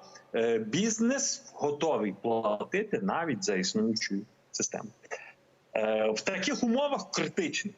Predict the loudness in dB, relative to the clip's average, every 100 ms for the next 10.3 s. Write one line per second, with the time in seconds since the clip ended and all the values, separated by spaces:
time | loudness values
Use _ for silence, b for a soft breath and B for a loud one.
0 | -2 0 2 2 2 2 2 2 2 2
1 | 2 2 0 0 2 2 2 -2 0 0
2 | 2 0 -2 -4 -4 0 0 0 0 -2
3 | -2 0 0 2 0 0 0 0 0 0
4 | 2 2 0 -2 -2 0 2 0 -2 -4
5 | B B B B B -4 2 2 2 0
6 | -2 -2 -10 -20 _ _ _ _ _ _
7 | _ -12 -10 -4 -2 0 0 2 0 0
8 | 0 0 0 0 -2 -2 -6 -2 0 0
9 | -2 -2 2 0 0 2 2 2 0 -2
10 | 0 2 2